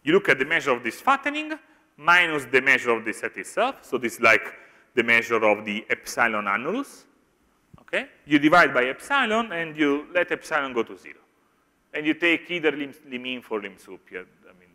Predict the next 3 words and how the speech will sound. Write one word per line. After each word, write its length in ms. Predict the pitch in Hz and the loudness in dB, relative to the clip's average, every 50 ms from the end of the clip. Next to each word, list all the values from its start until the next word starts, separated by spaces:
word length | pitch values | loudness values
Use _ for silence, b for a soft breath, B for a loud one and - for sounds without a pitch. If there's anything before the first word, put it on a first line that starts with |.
| 90 _ _ _ _ _ _ _ _ _ _ _ 117 120 | _ _ _ _ _ _ _ _ _ _ _ _ _ -6
both 260 | 120 107 101 - - | -4 -4 -4 -4 -10
works. 360 | 98 82 80 _ _ _ _ _ _ _ _ _ _ _ _ _ _ _ _ _ _ _ _ _ _ _ _ _ _ | -20 -20 -20 _ _ _ _ _ _ _ _ _ _ _ _ _ _ _ _ _ _ _ _ _ _ _ _ _ _
Okay? 200 | _ - 104 113 | _ -20 -20 -20